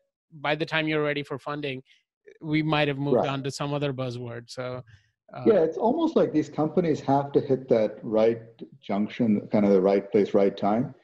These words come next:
Speaker 1: Mm-hmm.
Speaker 2: at the right time. They might, these telehealth companies might have been working on this for the last five years, but now it just, just happened.
Speaker 1: Exactly.
Speaker 2: And, uh, everyone calls themselves A I, M L companies nowadays, but that's,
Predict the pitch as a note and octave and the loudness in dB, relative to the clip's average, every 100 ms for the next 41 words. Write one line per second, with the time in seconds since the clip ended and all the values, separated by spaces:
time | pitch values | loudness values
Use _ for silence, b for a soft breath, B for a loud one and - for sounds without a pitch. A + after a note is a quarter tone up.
0 | b b D3+ D3 G3+ - _ _ - D#3 | b b -12 -8 -10 -12 _ _ -2 -2
1 | - E3 B2+ B2+ B2 B2+ G2 E2+ F2+ G#2+ | 2 2 4 2 2 -2 -4 -2 2 4
2 | G#2 A2+ G2+ - A#2+ - C3 C3 B2+ B2 | 4 2 -2 -2 -2 2 4 4 2 2
3 | B2+ B2 B2+ G#2+ G#2+ A2 A2+ A2+ G#2+ A#2+ | 0 2 2 2 2 4 4 2 2 2
4 | G3 G3 B2 A#2 G#2+ A2 A#2+ B2+ B2 C#3+ | 4 2 2 2 2 2 4 4 2 2
5 | C#3+ E3 G3+ A2+ A2 G#2+ A2+ A2+ G#2+ A#2 | 2 2 2 2 2 4 4 2 4 2
6 | - - _ _ _ _ _ _ A#2 A2 | 2 -12 _ _ _ _ _ _ 0 2
7 | A#2+ A2+ - C#2+ - _ - D3 C3 C3 | 2 0 -2 -12 -16 _ -8 -8 -6 -8
8 | C#3 - A#2 A2+ A2 G#2+ - C#3 C3+ C3+ | -6 0 0 0 -2 -2 0 0 2 2
9 | B2 A#2 A2+ G#2+ A2 - G#2 G2 F3+ A2 | 2 4 2 2 -2 0 0 0 0 2
10 | G#2 G#2 G2 G2+ F#2+ F#2+ G2+ G2 F#2+ G#2 | 4 4 4 6 4 4 4 4 2 0
11 | - G2 F#2+ G2 F#2 F#2 F#2+ F#2+ - A2 | 0 -2 -2 -2 0 0 4 4 4 2
12 | A#2 A2 | 4 2